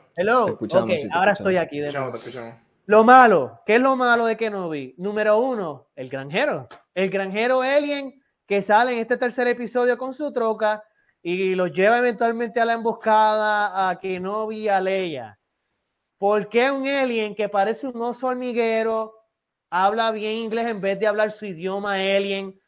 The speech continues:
Speaker 1: Así como en las películas originales mayormente, el alien que parece un pez habla, "Guau,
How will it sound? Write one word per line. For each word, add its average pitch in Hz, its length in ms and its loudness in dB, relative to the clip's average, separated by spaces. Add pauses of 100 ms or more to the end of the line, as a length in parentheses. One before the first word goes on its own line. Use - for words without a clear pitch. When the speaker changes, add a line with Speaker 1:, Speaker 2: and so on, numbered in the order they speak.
(160)
Speaker 1:
Así 185 500 -4
como 214 600 0
en 190 240 -2
las 175 160 -2
películas 175 480 -2
originales 208 520 0
mayormente, 185 880 -6 (480)
el 156 220 0
alien 208 400 4
que 220 140 0
parece 196 340 2
un 208 160 -2
pez 208 400 -2
habla, 190 460 4
"Guau, 190 160 -2